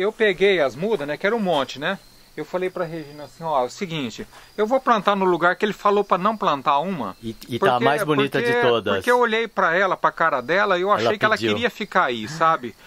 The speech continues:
Speaker 2: Caraca.
Speaker 1: E ela, e ela, você pode comparar ela com as outras?
Speaker 2: As
Speaker 1: Aquelas
Speaker 2: outras que tão no lugar
Speaker 1: que,
Speaker 2: mais a-
Speaker 1: aquelas tão bonitas também, mas ela tá
Speaker 2: Essa
Speaker 1: mais
Speaker 2: tá
Speaker 1: bonita.
Speaker 2: mais bonita.
Speaker 1: Tá mais bonita, né?
Speaker 2: Caramba.
Speaker 1: É.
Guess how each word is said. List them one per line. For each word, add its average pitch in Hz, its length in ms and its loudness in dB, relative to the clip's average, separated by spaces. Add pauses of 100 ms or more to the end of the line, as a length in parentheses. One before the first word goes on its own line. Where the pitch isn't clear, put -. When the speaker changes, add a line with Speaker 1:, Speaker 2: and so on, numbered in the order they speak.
(100)
Speaker 2:
Caraca. 110 220 -4
Speaker 1:
E 160 80 0
ela, 185 280 2
e 151 180 -4
ela, 196 280 2
você - 180 -8
pode 175 280 -2
comparar 151 500 -2
ela 143 160 -2
com - 120 -6
as 131 140 -6
outras? 175 360 -2
Speaker 2:
As - 60 -10
Speaker 1:
Aquelas 139 180 2
Speaker 2:
outras 151 400 -2
que 139 100 -6
tão 127 220 -2
no 120 60 -2
lugar 123 180 2
Speaker 1:
que, 120 80 -2
Speaker 2:
mais 117 160 0
a- - 20 -2
Speaker 1:
aquelas 240 320 -2
tão 269 180 -6
bonitas 240 420 -6
também, 175 280 -8
mas 156 220 -8
ela 226 160 -4
tá 254 160 -4
Speaker 2:
Essa 160 120 -2
Speaker 1:
mais 220 120 0
Speaker 2:
tá 165 100 2
Speaker 1:
bonita. 135 140 2
Speaker 2:
mais 151 160 0
bonita. 110 440 0
Speaker 1:
Tá 190 120 2
mais 190 260 0
bonita, 120 460 -6
né? 147 260 -6
Speaker 2:
Caramba. 107 560 0
Speaker 1:
É. 117 300 -2